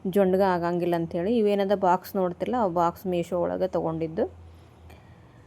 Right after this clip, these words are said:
ಆಮೇಲೆ ನೋಡ್ಬೋದು, ಈ ರೂಮ್ ಏನದ ಇವತ್ತು ಕ್ಲೀನ್ ಮಾಡಬೇಕು. ಅಡ್ಗೆ ಮನೆ ನಿನ್ನೆ ಕ್ಲೀನ್ ಮಾಡಿದ್ವಿ, ಈ ರೂಮ ಇವತ್ತು ಕ್ಲೀನ್ ಮಾಡಬೇಕು. ನೋಡ್ರಿ ಹೆಂಗೆ ಇಟ್ಟಾರ ಹುಡುಗರು ರು-, ತಮ್ಮ ರೂಮ.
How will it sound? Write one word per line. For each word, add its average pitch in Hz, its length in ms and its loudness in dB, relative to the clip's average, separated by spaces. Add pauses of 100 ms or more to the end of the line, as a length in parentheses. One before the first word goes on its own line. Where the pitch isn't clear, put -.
(580)
ಆಮೇಲೆ 185 720 -2 (300)
ನೋಡ್ಬೋದು, 185 680 0 (680)
ಈ 220 200 4
ರೂಮ್ 202 260 2
ಏನದ 190 200 2 (120)
ಇವತ್ತು 220 300 4
ಕ್ಲೀನ್ 185 280 2
ಮಾಡಬೇಕು. 165 420 -4
ಅಡ್ಗೆ 180 320 0
ಮನೆ 202 220 2
ನಿನ್ನೆ 208 340 2
ಕ್ಲೀನ್ 190 280 0
ಮಾಡಿದ್ವಿ, 180 480 0 (460)
ಈ 214 200 4
ರೂಮ 202 240 2
ಇವತ್ತು 185 420 2
ಕ್ಲೀನ್ 175 260 0
ಮಾಡಬೇಕು. 170 440 -2
ನೋಡ್ರಿ 180 340 2
ಹೆಂಗೆ 180 340 0
ಇಟ್ಟಾರ 175 300 -2
ಹುಡುಗರು 170 600 -2
ರು-, 175 160 -2
ತಮ್ಮ 170 280 0
ರೂಮ. 170 280 0